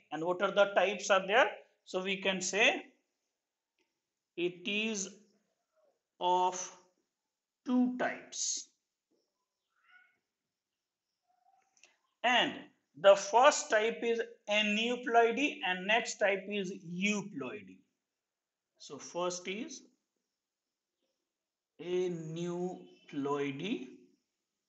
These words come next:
and second is euploidy.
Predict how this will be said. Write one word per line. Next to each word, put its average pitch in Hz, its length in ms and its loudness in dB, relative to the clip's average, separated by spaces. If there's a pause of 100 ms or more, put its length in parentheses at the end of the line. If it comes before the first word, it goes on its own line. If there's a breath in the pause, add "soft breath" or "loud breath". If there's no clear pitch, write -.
(800)
and 143 240 -6
second 190 560 -2
is 185 340 0 (160)
euploidy. 170 1120 -4